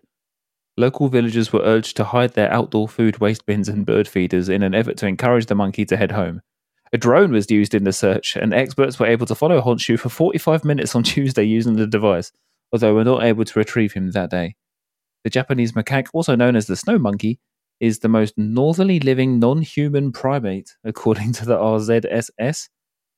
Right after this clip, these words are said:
The wildlife park houses a large group of the monkeys after successfully breeding the species. But there you are. Get,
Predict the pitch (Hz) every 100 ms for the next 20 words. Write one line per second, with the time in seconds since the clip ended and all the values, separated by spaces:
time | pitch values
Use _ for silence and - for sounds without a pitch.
0 | _ _ _ _ 120 117 117 117 117 113
1 | 143 165 151 143 147 131 139 131 131 110
2 | 98 104 127 170 - 156 180 113 98 98
3 | 95 117 113 104 117 - 110 - 151 -
4 | 175 185 - 123 131 135 139 135 - 95
5 | 107 - 101 - _ _ _ _ _ _
6 | _ _ _ _ - 113 117 127 143 -
7 | 131 -